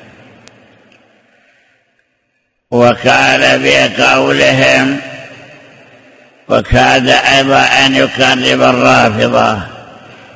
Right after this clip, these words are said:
وكاد أن يعزل الخلافة عن بني العباس ويجعلها في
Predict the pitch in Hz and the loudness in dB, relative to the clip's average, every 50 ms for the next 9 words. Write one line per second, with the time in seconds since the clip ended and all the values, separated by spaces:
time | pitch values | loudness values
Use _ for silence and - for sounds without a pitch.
0 | - - - - - - - - 110 98 - 127 123 127 127 135 127 127 131 131 | -20 -20 -20 -20 -20 -10 -4 -4 -4 -4 -2 -2 0 0 0 0 0 0 0 0
1 | 131 127 123 131 131 131 131 135 135 135 - - - - - - - - - - | 0 0 -2 -2 0 0 0 -2 -2 -4 -6 -14 -18 -20 -20 -20 -20 -20 -20 -20
2 | - - - - - - - - - - - _ _ _ _ _ _ - - 127 | -20 -20 -20 -20 -20 -20 -20 -20 -20 -20 -20 _ _ _ _ _ _ -8 -4 -2
3 | 127 127 131 131 131 123 131 135 123 135 139 135 139 135 135 139 127 - - 135 | 0 2 2 2 2 2 2 2 0 0 0 0 0 0 0 0 -2 -2 -2 0
4 | 131 131 131 131 131 131 131 123 131 131 - - 143 135 131 131 - - - - | 0 2 2 2 2 0 0 0 0 -2 -2 0 0 0 0 0 -2 -6 -12 -18
5 | - - - - - - - - - - - - - - - - - 110 113 120 | -18 -18 -20 -20 -20 -20 -20 -20 -20 -20 -20 -20 -20 -20 -10 -6 -2 -2 0 0
6 | 123 131 135 131 131 135 131 135 135 131 131 127 120 127 123 120 123 131 131 123 | 0 0 2 2 2 2 2 2 0 0 0 0 2 2 0 2 2 2 2 2
7 | 117 113 113 107 - - - - - - - - - - - - - - - - | 2 0 -2 -4 -6 -10 -12 -12 -14 -16 -18 -20 -20 -20 -20 -20 -20 -20 -20 -20
8 | - - - - - - 113 120 123 123 123 120 117 131 131 127 131 131 135 135 | -20 -20 -20 -14 -6 -4 -2 0 0 0 -2 -2 -2 -2 -2 0 -2 0 0 0
9 | 135 131 131 127 127 131 127 131 131 131 135 135 135 127 123 | 0 2 2 0 0 0 0 0 0 0 0 0 0 0 0